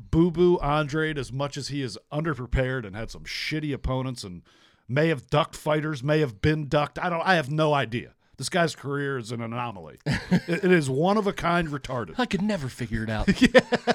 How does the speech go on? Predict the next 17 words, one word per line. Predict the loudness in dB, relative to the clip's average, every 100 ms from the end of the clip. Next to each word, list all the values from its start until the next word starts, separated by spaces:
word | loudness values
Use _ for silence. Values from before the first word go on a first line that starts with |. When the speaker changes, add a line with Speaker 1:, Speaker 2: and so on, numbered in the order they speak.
| -2 -6 -6 -10 -12 -14 -8 -4
Speaker 1:
You | -2
know, | 0 -2 -4
it, | -6 -8 -10
it, | -12 -12 -16 -18 -10
people | -6 2 4
will | 4
study | 0 0 2 2 0
this | 0 -2 -4
career | -4 -2 -2 -2
path | -4 -6 -6
forever | -6 -6 -4 -8 -12
Speaker 2:
Yeah. | 0 0
Speaker 1:
because | 2 -2
the | 0
guy's | 2 2 2
gotten | -2 -2 -6
rich. | -4 -2 -2 -4 -14